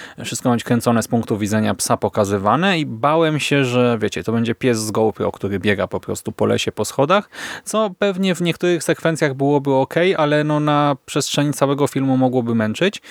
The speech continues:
Tutaj to tak nie wygląda. Mamy kamerę, która jedynie symuluje punkt widzenia psa i w sumie to wręcz w taki oszukany sposób, bo tak naprawdę często znajduje się wyżej niż ten pies, jest nad Indim, za Indim i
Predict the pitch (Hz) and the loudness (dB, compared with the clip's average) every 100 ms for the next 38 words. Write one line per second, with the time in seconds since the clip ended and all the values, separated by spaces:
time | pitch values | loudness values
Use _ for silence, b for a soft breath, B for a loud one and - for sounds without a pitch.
0 | B - 170 202 180 160 151 135 135 110 | B -6 -2 0 0 -2 0 0 2 0
1 | 101 110 139 143 147 139 165 190 - 143 | 0 0 0 0 0 0 0 -2 0 0
2 | 139 139 156 143 - 139 143 135 151 151 | 0 0 0 0 0 2 2 2 2 2
3 | 120 - 120 113 - 117 113 113 - - | 0 0 -2 -2 -4 -2 0 -2 -4 -2
4 | 196 190 - 226 233 226 196 _ _ _ | -2 -2 -2 0 2 0 -2 _ _ _
5 | _ _ _ _ 113 117 139 - 131 - | _ _ _ _ -4 -2 -2 -2 -4 -4
6 | - - 127 123 117 - 92 - 160 208 | -4 -4 0 2 2 0 -4 -2 -2 -2
7 | B B B B B - 113 127 143 143 | B B B B B -4 -2 0 0 0
8 | 120 147 135 139 143 135 139 123 127 123 | 0 0 0 -2 -2 -2 -2 0 0 2
9 | 127 120 - 107 92 104 95 123 175 151 | 2 2 2 0 0 0 2 2 2 0
10 | 139 131 127 - 143 196 - 123 - 113 | -2 0 0 0 0 0 0 -2 -2 0
11 | 117 - 147 156 147 160 170 135 113 120 | 0 0 -2 0 0 -2 0 0 0 0
12 | 143 156 160 190 226 B B B B B | 0 -2 -2 -2 -2 B B B B B
13 | - 139 147 143 143 | -2 2 4 2 0